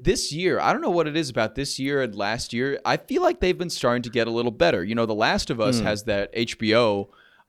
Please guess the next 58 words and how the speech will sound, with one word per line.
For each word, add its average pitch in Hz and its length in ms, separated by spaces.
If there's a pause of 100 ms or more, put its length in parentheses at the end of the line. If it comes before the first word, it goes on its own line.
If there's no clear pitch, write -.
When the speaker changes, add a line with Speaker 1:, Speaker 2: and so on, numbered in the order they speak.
Speaker 1:
uh, 101 200
Speaker 2:
Yes. 101 140
Speaker 1:
show 98 240
now, 98 340
and 113 120
it's 147 200
actually 107 400
incredible. 131 560
And 104 100
I'm 107 120
happy 135 280
that 110 140
Speaker 2:
Right. 85 100
Speaker 1:
video 110 200
games 101 300
have 101 120
been 101 320
getting 123 300
that 104 200
platform 110 520
and 95 120
being 101 280
able 107 300
to 101 240 (160)
be 113 120
constructed 110 680 (480)
into 147 380
the 117 120
great 107 300
things 107 300
that 107 140
they 95 100
could 98 240
be, 143 180
given 95 300
the 85 80
plot 101 340
and 95 80
the 95 80
narrative 95 460
that 92 140
they 90 120
create 143 420
Speaker 2:
Yeah, 190 140
Speaker 1:
and 120 80
the 120 40
Speaker 2:
they're 127 80
Speaker 1:
world 147 60
Speaker 2:
definitely 202 240
Speaker 1:
building. 165 120
Speaker 2:
being 147 80
taken 143 240
more 104 160
seriously. 104 580
So 98 140
I 82 40
think 85 160
s-, - 140